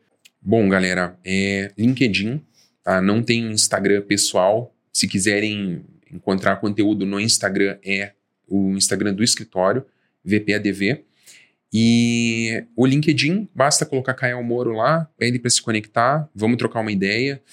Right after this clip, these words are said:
É, e eu vou ter a maior, assim, o maior prazer de, de conversar com vocês e compartilhar mais a, a experiência aí.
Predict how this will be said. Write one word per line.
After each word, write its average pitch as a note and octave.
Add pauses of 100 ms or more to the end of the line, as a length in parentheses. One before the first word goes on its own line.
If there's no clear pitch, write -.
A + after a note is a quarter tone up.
(440)
É, G2+
e G2+
eu G#2
vou A2+
ter A2+
a -
maior, A#2 (720)
assim, D#2
o G#2
maior A2
prazer A2
de, G2+
de F#2+
conversar G2+
com G#2
vocês G#2
e F#2+ (440)
compartilhar G2+
mais G2+
a, G2
a F#2
experiência G2
aí. G#2+